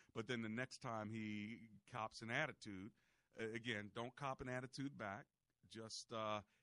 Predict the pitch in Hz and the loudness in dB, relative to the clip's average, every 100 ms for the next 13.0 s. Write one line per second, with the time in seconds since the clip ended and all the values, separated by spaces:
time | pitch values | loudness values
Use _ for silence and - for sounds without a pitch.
0 | - 120 117 131 127 127 127 131 139 117 | -4 -2 0 0 -2 -4 -4 -4 -2 -2
1 | - 107 95 87 101 101 107 107 - 110 | -4 -6 -6 -4 -4 0 0 -2 -4 -2
2 | 107 95 104 104 110 120 - 120 117 117 | -2 -2 -4 -4 -4 -8 -6 -2 -2 -2
3 | 110 117 113 104 98 - 117 117 101 107 | -2 0 2 0 -4 -6 -4 -4 -4 -2
4 | 110 104 120 127 101 - - _ - - | -2 -2 -2 -2 -6 -14 -20 _ -20 -18
5 | - 117 110 117 - 143 127 123 120 - | -4 -2 0 -2 -4 -4 -2 0 -2 -2
6 | 117 110 - 139 135 135 - - 95 135 | -4 -4 -6 -2 0 0 -4 -10 -4 0
7 | 160 151 107 104 104 - - _ _ _ | 0 0 -4 -4 -4 -8 -16 _ _ _
8 | _ _ 135 127 135 131 120 131 127 127 | _ _ -8 -2 -2 -2 -6 -6 -4 -2
9 | 120 127 123 113 - 117 104 - 127 117 | -2 0 0 -4 -6 -6 -6 -8 -6 -6
10 | 104 107 101 92 _ _ 110 - 147 202 | -6 -6 -6 -10 _ _ -12 -6 -6 -4
11 | - 147 131 113 104 104 107 104 98 101 | -4 -2 -2 -2 -2 -2 -4 -2 -2 -4
12 | 98 - 104 101 104 92 101 101 - | -4 -6 -6 -6 -6 -6 -6 -8 -10